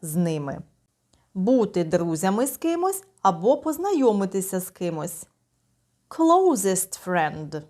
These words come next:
Найближчий друг. Most important friend, also best friend. Найважливіший друг, так само best friend, найкращий друг.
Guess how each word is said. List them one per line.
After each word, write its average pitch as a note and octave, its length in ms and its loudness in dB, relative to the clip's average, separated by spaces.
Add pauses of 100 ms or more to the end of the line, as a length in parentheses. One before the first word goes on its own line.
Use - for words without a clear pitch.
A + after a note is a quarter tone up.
(840)
Найближчий A#3+ 1300 2
друг. F3+ 640 -4 (400)
Most B3 640 0 (120)
important A3+ 800 -2
friend, D#3+ 420 -2 (160)
also B3 500 0
best F3+ 540 0
friend. D3+ 420 -8 (360)
Найважливіший G3 880 0
друг, E3+ 480 -4
так F3+ 180 -2
само D4 500 2 (240)
best F3 520 -2
friend, D#3 320 -4
найкращий E3+ 640 0
друг. D3 380 -12